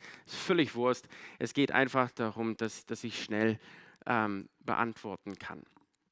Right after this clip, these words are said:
Und die andere Themen hinsichtlich Filter und Exportmöglichkeiten haben wir vorhin auch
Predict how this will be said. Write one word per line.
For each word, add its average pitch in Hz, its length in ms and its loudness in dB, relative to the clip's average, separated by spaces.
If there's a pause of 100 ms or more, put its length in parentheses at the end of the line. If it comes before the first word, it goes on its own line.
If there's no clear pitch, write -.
(540)
Und 117 260 -4
die 113 220 0
andere 113 300 0
Themen 117 380 0 (100)
hinsichtlich 113 480 -6
Filter 127 540 0
und 110 120 -4
Exportmöglichkeiten 113 1160 -4
haben 104 140 -6
wir 101 80 -8
vorhin 110 300 -4
auch 107 240 -4